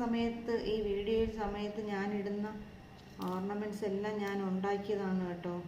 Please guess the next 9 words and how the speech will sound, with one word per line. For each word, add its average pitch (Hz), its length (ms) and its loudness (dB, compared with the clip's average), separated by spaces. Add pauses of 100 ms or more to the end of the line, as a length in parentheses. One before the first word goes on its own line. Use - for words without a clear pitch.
(240)
തലയിൽ 190 360 2
വെക്കുന്ന 208 360 0
ക്ലിപ്പ് 202 420 0
വരെ 190 180 4 (140)
ഞാനാണ് 190 440 2 (760)
ഉണ്ടാക്കുന്നത്. 180 680 -2 (1600)
ക്ലിപ്പ് 190 320 -2
കാണിച്ചു 180 320 0
തരാം. 175 200 0